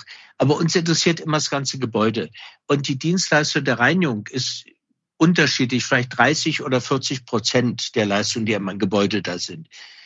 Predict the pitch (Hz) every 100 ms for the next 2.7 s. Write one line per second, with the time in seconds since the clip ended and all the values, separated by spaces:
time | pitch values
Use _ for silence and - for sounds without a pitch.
0 | - 139 185 - - 185 - - _ -
1 | - _ 151 143 - 160 - - 123 127
2 | 139 - 123 127 131 139